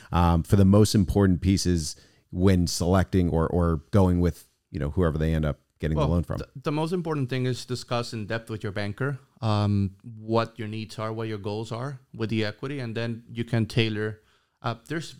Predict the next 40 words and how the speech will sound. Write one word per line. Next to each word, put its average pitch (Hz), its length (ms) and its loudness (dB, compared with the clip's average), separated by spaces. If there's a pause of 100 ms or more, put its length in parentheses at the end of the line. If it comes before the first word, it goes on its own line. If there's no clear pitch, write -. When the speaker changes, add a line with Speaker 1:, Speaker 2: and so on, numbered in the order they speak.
(120)
Speaker 2:
multiple 120 680 0
options 104 500 -10
as 110 100 -14
far 110 180 -6
as 107 140 -10
how 110 80 -8
you're 107 180 -8
gonna 107 140 -8
use 104 280 -6
a 107 60 -8
heloc 107 240 -8
or - 100 -16
implement 101 460 -10
it 98 60 -18
with 101 160 -12
a 95 40 -12
bank. 98 360 -8
So 104 160 -14
at 104 100 -10
Amran, 131 460 -2
we 117 100 -4
take 117 220 -6
an 110 80 -8
approach 107 360 -10
where 107 120 -10
we 107 100 -8
advise 104 480 -6
you 113 220 -10
rather 104 360 -6 (340)
on 107 180 -2
your 107 100 2
needs 113 420 0
than - 120 -2
Speaker 1:
Right. 69 160 0 (300)
Speaker 2:
on 107 120 -4
just 107 200 -4
the 113 80 -6
product 104 300 -4
itself. 113 380 -4
So 107 240 -8